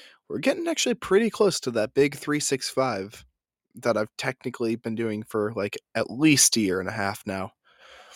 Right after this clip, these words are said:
Almost going on two years, but, like, so off and on that we've almost done a year's worth of actual episodes. But anyway, we're gonna move right past that. Today,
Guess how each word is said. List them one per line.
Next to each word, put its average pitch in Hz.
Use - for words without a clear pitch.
Almost 262
going 165
on 123
two 131
years, 110
but, -
like, 101
so 120
off 107
and 104
on 98
that 98
we've 101
almost 101
done 92
a 92
year's 98
worth 95
of -
actual 92
episodes. 95
But 175
anyway, 147
we're 190
gonna 143
move 104
right 95
past 113
that. 107
Today, 240